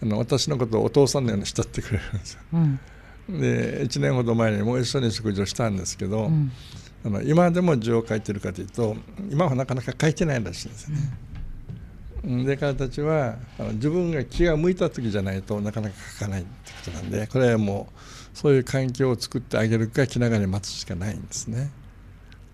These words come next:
Speaker 1: で、私もその後いろんな施設の中で面白い絵を描いてる人とかの作品を載せてますけど、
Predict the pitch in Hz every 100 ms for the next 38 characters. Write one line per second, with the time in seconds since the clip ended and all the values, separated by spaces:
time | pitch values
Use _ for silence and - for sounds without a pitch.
0 | - - - 147 139 147 135 156 139 147
1 | 139 127 135 143 143 135 - 139 - 120
2 | 101 101 98 120 131 135 135 - 127 120
3 | 160 156 123 107 - 98 - 98 107 92
4 | 110 127 117 123 120 117 104 101 - 98
5 | 95 - 110 107 113